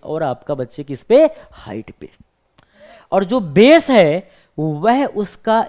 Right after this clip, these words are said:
एक साइड है बच्चे। बेस क्या है उसका? एक साइड। तो बच्चे एक वाले एंगल जो आपका है उसी के सामने वाला बच्चे यहाँ भी है और यहाँ भी इसका बेस जो होगा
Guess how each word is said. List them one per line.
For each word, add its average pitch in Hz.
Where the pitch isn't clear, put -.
एक 202
साइड 185
है 214
बच्चे। 202
बेस 147
क्या 226
है 220
उसका? 226
एक -
साइड। 117
तो 208
बच्चे 214
एक 262
वाले 269
एंगल 233
जो 226
आपका 180
है 180
उसी 233
के 294
सामने 240
वाला 233
बच्चे 226
यहाँ 202
भी 247
है 196
और 175
यहाँ 190
भी 226
इसका 196
बेस 170
जो 165
होगा 147